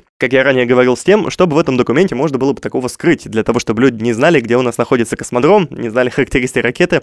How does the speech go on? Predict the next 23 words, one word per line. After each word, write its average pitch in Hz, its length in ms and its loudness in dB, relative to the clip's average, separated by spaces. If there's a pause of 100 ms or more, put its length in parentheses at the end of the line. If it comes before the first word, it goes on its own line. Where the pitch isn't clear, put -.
(120)
и 143 100 4
так 143 140 0
далее. 110 320 0 (160)
Поэтому 117 500 2
любой 160 360 4
исторический 123 500 -2
источник 170 380 0
всегда 120 460 -4 (260)
надо 117 180 -4
проверять. 139 540 0
И 110 300 0
любое 131 360 4
время, 160 400 4 (140)
которое 113 320 0
вы 110 100 -4
видите 113 300 -2
где-либо, 110 380 -2 (200)
конечно 135 360 0
же, 113 160 -4 (180)
тоже 123 260 0 (120)
требует 117 420 0 (160)
какой-то 113 460 -4 (160)
определённой 110 640 -4